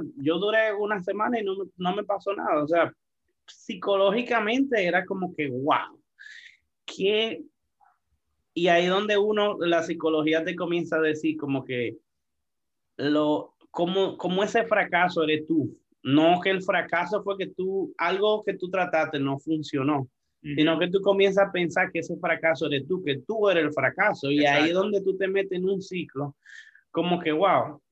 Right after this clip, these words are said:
Speaker 1: ya yo fracasé con el tipo que me engañó y duré tres meses deprimido. Ya yo fracasé con el restaurante dos veces.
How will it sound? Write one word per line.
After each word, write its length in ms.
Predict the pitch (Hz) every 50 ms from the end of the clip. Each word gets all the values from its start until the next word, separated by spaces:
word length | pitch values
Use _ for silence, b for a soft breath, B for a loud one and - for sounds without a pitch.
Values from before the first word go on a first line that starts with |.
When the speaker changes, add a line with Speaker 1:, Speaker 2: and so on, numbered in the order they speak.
| _ _ _ _ _ _ _ -
Speaker 1:
ya 200 | 131 143 160 165
yo 200 | 180 220 240 233
fracasé 680 | 240 240 247 240 247 226 220 196 175 - 202 220 240 233
con 160 | 240 240 214
el 140 | 190 180 180
tipo 260 | 175 170 170 170 190 185
que 100 | 208 196
me 140 | 190 190
engañó 720 | 185 185 175 170 165 160 160 170 175 190 214 226 226 - -
y 220 | - 160 160 160 151
duré 300 | 156 156 147 151 151 151
tres 180 | 165 165 170
meses 320 | 160 165 160 151 151 143 135
deprimido. 640 | 135 135 127 131 131 127 120 117 117 110 107 104 104 - _ _ b b b b b _
Ya 120 | - 147 160
yo 180 | 175 202 190
fracasé 560 | - 220 226 226 220 214 202 180 175 196 202 202
con 220 | 208 226 214 196
el 160 | 190 175 165
restaurante 720 | 165 165 160 156 156 151 147 147 143 151 165 170 175 175 170
dos 240 | 151 156 160 156
veces. 360 | 135 131 123 123 123 - -